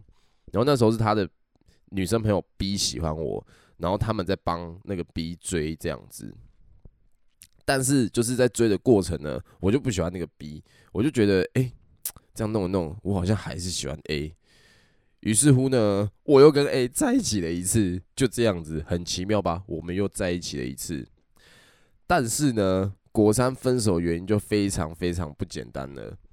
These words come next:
国三分手原因是因为这样子，我刚不是有提到他们有一个这个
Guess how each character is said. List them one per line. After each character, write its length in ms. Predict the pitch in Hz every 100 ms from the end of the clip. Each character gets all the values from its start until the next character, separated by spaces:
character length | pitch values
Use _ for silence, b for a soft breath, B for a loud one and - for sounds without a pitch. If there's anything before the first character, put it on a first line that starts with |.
| -
国 180 | - 92
三 240 | 110 151 139
分 160 | 139
手 160 | 120 92
原 160 | 82
因 100 | 87
是 140 | 90 95
因 80 | 85
为 80 |
这 160 | 80 87
样 160 | 69 55
子， 320 | - 50 - _
我 100 | 82
刚 160 | 123
不 60 | 123
是 80 | 113
有 60 |
提 120 | -
到 140 | 85 92
他 140 | 92
们 100 | 92
有 80 | 71
一 60 | 57
个 120 | 53
这 160 | 50
个 400 | 78 67 62 55